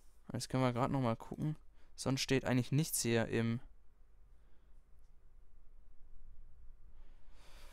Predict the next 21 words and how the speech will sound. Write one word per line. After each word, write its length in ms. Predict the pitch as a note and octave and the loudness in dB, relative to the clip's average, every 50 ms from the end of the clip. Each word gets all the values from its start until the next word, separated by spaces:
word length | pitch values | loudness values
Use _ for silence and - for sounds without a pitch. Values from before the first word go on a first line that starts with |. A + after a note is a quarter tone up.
| - - - - - - - - | -10 -10 -8 -8 -8 -10 -8 2
im, 240 | - - D3 D3 D#3 | 8 10 10 12 12
äh, 540 | D#3 D3 D#3 D#3 D3+ D3+ D3+ D3 D3 D3 C#3+ | 12 12 12 12 12 12 12 12 12 12 12
Devlog 400 | - - E3+ E3+ - F#3+ F3+ - | 12 12 12 12 12 12 12 12
steht 180 | - - E3 D3+ | 12 12 12 12
nicht 140 | F3+ D#3 | 12 12
mehr 100 | F3 F3 | 12 12
viel 200 | D3 - F3 D#3+ | 12 12 12 12
drin. 240 | C#3+ C#3 D3 F#3 G3 | 12 12 12 12 12
Das 180 | F#3 E3 C3+ C3+ | 12 10 10 10
Video 280 | D3+ F3 F3+ F#3+ F3+ | 10 12 12 12 12
haben 120 | F3 F3+ F3 | 12 12 12
wir 240 | F3 F3 F3+ F3+ D#3+ | 12 12 12 12 12
und 160 | D3+ D#3 C#3+ | 12 12 12
hier 120 | D3+ D3 | 10 10
unten 140 | D#3 E3 D#3+ | 10 10 10
haben 80 | D#3 D#3 | 10 12
wir 60 | D3+ | 12
noch 100 | D3+ D3 | 10 10
zwei, 240 | - - D3 D3 C#3+ | 8 10 12 12 12
äh, 400 | C#3 C#3+ B2 F#2 C3 C3+ C3 B2+ | 12 10 10 10 10 10 10 10
Zeilen. 440 | - - C#3 C3+ D3+ F3 F#3+ G3+ | 10 10 12 12 12 12 10 8